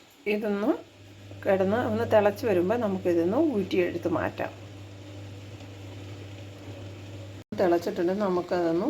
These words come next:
ഊറ്റിയെടുക്കാം. ഇനി നമ്മളൊരു പാൻ അടുപ്പ് വെച്ച് അതൊന്ന് ചൂടായി കഴിയുമ്പോൾ നമുക്ക് ഏതെങ്കിലും ഒരു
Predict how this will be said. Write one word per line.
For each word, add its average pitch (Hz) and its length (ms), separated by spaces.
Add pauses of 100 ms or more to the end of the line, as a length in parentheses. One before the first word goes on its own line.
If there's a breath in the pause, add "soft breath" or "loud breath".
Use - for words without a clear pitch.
(100)
ഊറ്റിയെടുക്കാം. 185 540 (340)
ഇനി 269 160
നമ്മളൊരു 220 400
പാൻ 202 220 (100)
അടുപ്പ് 190 300
വെച്ച് 180 240
അതൊന്ന് 220 240 (100)
ചൂടായി 196 440
കഴിയുമ്പോൾ 175 420 (840 soft breath)
നമുക്ക് 220 340 (240)
ഏതെങ്കിലും 202 440
ഒരു 202 100